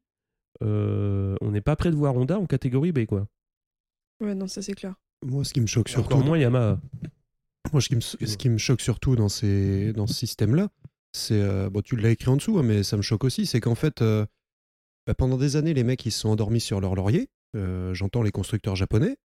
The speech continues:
Speaker 3: Les seuls qui avaient l'air de bosser, visiblement, c'était Suzuki qui tenait la dragée haute. Pendant ce temps-là, Ducati, eux, ils ont mangé leur pain noir, ils ont fait leur boulot.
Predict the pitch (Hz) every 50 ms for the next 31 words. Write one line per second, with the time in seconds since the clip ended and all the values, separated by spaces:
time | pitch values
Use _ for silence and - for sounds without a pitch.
0 | _ - 107 95 101 101 - - 123 113 110 - 123 113 104 107 107 107 104 107
1 | 110 104 107 113 107 - - 131 113 104 101 101 101 98 107 104 120 120 117 -
2 | - 98 - 101 - - 107 101 110 - - 127 123 - - - - 98 98 95
3 | 90 95 98 95 107 131 190 240 175 - 143 135 123 117 - 147 131 127 135 127
4 | 113 117 - 127 120 - - 135 139 127 120 123 117 107 104 101 104 101 101 101
5 | - - - 101 101 123 165 220 208 170 135 107 110 104 - 135 120 110 95 101
6 | 101 98 147 214 -